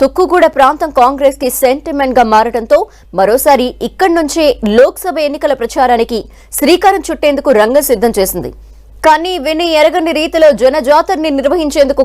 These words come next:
కాంగ్రెస్ పార్టీ నాయకులు, కార్యకర్తలు సమాయత్తమయ్యారు.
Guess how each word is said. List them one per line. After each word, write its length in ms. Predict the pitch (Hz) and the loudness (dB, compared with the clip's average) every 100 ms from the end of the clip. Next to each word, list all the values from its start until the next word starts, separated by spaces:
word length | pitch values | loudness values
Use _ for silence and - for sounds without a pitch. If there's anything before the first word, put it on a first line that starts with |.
| - | 2
కాంగ్రెస్ 360 | 247 269 294 285 | 2 2 -4 0
పార్టీ 220 | 262 269 247 | 0 0 -2
నాయకులు, 420 | 226 247 294 311 370 | 0 0 0 -2 2
కార్యకర్తలు 540 | 240 226 247 254 262 302 349 - - | 2 4 2 0 0 0 -2 -12 -18
సమాయత్తమయ్యారు. 760 | - 262 320 403 269 247 196 | -2 0 2 -2 -4 0 0